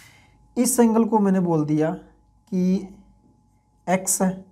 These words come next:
तो ये वाला भी एक्स है। इस एंगल को बोल दिया कि ये वाई है, तो ये वाला भी क्या है? वाई है। और इस पॉइंट को मैं बोल देता हूँ ओ। तो ये जो ट्रायंगल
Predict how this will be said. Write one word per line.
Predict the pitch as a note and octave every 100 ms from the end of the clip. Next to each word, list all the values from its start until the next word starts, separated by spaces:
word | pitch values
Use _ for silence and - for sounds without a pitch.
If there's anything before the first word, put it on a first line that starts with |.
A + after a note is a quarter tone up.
| _ -
तो |
ये | D#3+ E3+
वाला | F3 F3+ E3+
भी | G3+ G#3 - _ _ _ _ _ _ D#3+
एक्स | E3 - -
है। | B2 - - _ _ _ _ _ _ _ _ _ _
इस | G#3+ G#3
एंगल | G#3+ G3+
को | G3+ G3+
बोल | F3 E3+
दिया | E3 F3+ F3
कि | F3 E3+
ये | D#3+
वाई | D3 D#3 F3
है, | E3 D#3+
तो | D#3+
ये | D#3 D#3
वाला | D#3 D#3
भी | D3+
क्या | D3+ D#3
है? | G3 - - _ _ _ _ _ _
वाई | C#3+ D3 D3+
है। | - B2+ - _ _ _ _ _ D3
और | D#3 -
इस | A#3 -
पॉइंट | - G3 F#3
को | F3 F3
मैं | E3+
बोल | D#3+ D#3
देता | D#3 D#3 D#3
हूँ | D3+ G3+ - - _ _ _ -
ओ। | F#3+ F3+ - - - _ _ _ _ _ _ - _ -
तो |
ये | F#3+ G3
जो | A3
ट्रायंगल | G#3+ - A3+ A3+ A#3 G#3+ -